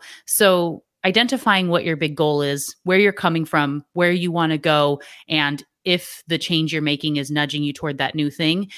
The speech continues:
at a point where you've priced, so the thing that you're encouraging and nudging people to buy is something that's making you money and that they're happy with, say that's the, I think someone did a chef's kiss in there somewhere. That's, like, the chef's kiss of the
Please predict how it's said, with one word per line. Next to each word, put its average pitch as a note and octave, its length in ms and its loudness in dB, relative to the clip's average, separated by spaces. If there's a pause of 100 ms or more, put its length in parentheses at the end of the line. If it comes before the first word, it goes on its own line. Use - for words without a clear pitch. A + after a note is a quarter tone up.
(180)
at D#3 140 0
a C#3+ 100 -2 (280)
point F#3+ 260 0
where E3+ 140 4
you've D3+ 240 -4
priced, F#3 580 -2
so E3+ 240 4
the D#3 140 0
thing F#3+ 260 0
that F3 180 0
you're D#3+ 360 0
encouraging E3 560 -2
and D#3 100 -2
nudging D#3 300 -2
people D#3 320 -8
to D#3 100 -12
buy D3+ 380 0 (240)
is D#3+ 120 -4
something D#3+ 260 -2
that's D#3 200 -4
making D#3+ 320 0
you D#3 140 0
money D#3+ 380 0
and D#3 220 -2
that D#3+ 120 -10
they're D3 140 -2
happy E3 320 -2
with, C4 380 0 (460)
say B2 200 -6
that's B2 340 -4
the, C3+ 300 0 (440)
I D#3+ 40 -12
think F3 160 -6
someone E3+ 240 0
did D3+ 140 -2
a C#3+ 40 -4
chef's - 340 -4
kiss D3 260 -6
in C3 120 -6
there C3 140 -6
somewhere. B2 400 -8
That's, - 240 -14
like, B2+ 240 -10
the C3 280 -12
chef's - 340 -10
kiss - 300 -14
of E3 180 -14
the - 260 -4